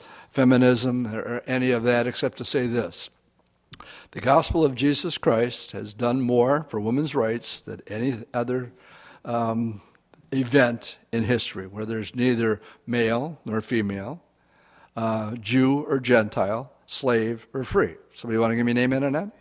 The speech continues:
So I'm not trying to, um, uh, make a macho statement in verse one here that, uh, the man is the dictator of the house.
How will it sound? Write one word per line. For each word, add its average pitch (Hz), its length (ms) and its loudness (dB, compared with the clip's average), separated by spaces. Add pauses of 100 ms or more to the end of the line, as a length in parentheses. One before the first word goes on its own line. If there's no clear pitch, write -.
(400)
So 160 160 6
I'm 147 100 6
not 175 360 6
trying 147 340 6
to, 120 180 0 (380)
um, 117 480 2 (440)
uh, 117 540 -2 (1040)
make 123 200 2
a 120 60 0
macho 120 480 4
statement 120 520 2
in 104 80 -6
verse 117 280 -4
one 120 180 0
here 113 260 0
that, 107 400 -6
uh, 107 240 -6 (480)
the 120 80 -4
man 120 380 2
is 110 220 -2
the 104 80 -10
dictator 117 600 0
of 117 80 0
the 117 100 -2
house. 120 560 -8